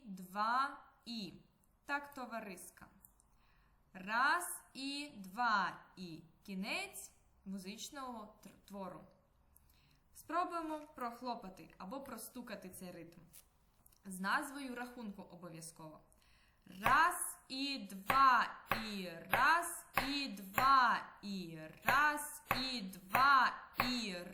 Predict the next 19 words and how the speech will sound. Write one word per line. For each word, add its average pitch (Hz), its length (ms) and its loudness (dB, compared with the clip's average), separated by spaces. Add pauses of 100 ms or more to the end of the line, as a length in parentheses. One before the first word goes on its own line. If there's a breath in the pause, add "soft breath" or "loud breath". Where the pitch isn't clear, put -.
раз, - 560 6 (100)
і 247 320 -6
два, 220 800 2 (100)
і. 170 260 -8 (1300 soft breath)
Розглянемо 294 520 -4
наступний 254 540 -8
приклад. 320 600 -6 (480)
Також 202 460 0
у 190 40 -12
нас 180 160 -10
дві 233 220 -6
четверті, 262 800 -10 (140)
також 269 380 -6
треба 311 320 -6
поставити 247 560 -6
тактові 214 600 -8
риски. - 420 -16 (420 soft breath)
Рахуємо. 220 600 -8 (440 soft breath)
Раз 311 640 2